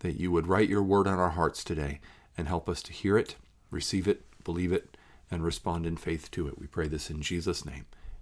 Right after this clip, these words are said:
Amen. Romans chapter five. Therefore, since we have been justified by faith, we have peace with God through our Lord Jesus Christ. Through him, we have also obtained access by faith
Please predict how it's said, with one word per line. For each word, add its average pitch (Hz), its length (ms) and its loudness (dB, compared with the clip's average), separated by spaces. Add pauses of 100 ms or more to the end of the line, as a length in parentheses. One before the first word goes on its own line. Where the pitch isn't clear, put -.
Amen. 69 440 -8 (500)
Romans 143 300 10
chapter 110 260 4
five. - 500 -8 (1000)
Therefore, 170 400 12
since 185 300 8
we 190 100 12
have 156 160 10
been 131 160 8
justified 131 640 6
by 90 160 6
faith, 127 580 6 (380)
we 120 140 8
have 113 240 4
peace - 420 4
with 101 220 2
God 73 340 -2
through 123 380 6
our 110 300 12
Lord 98 420 8
Jesus - 380 0
Christ. - 480 0 (420)
Through 156 300 10
him, 135 480 8
we 135 140 8
have 127 200 6
also 175 520 8
obtained 110 840 2 (340)
access 180 560 4
by 127 300 4
faith 123 680 4